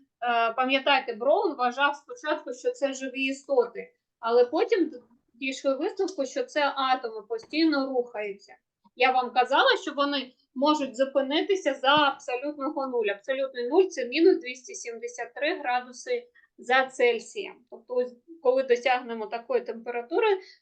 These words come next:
атоми перестануть рухатися. Так вважається. Найнижча температура, яка зафіксована на планеті Земля, це сімдесят сім градусів Цельсія, мінус сімдесят сім градус Цельсія. Тобто поки що ми далеко до,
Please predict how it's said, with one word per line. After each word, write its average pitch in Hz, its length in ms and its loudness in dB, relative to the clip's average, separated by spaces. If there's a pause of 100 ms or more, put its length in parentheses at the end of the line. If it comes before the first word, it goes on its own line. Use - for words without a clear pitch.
атоми 277 440 2
перестануть 247 600 -2
рухатися. 220 720 -4
Так 240 240 -2
вважається. 226 680 0 (440)
Найнижча 302 460 2
температура, 262 680 -2
яка 240 320 0
зафіксована 247 600 -4
на 240 140 -2
планеті 240 520 -2
Земля, 247 500 -2 (420)
це 302 200 2
сімдесят 269 640 0
сім 254 260 -8
градусів 240 560 -2
Цельсія, - 460 -10
мінус 254 280 -2
сімдесят 220 520 -12
сім 302 200 -4
градус 240 400 -4
Цельсія. - 380 -14 (300)
Тобто 254 300 -4
поки 320 280 4
що 262 320 0 (320)
ми 277 160 0
далеко 302 500 6
до, 254 440 0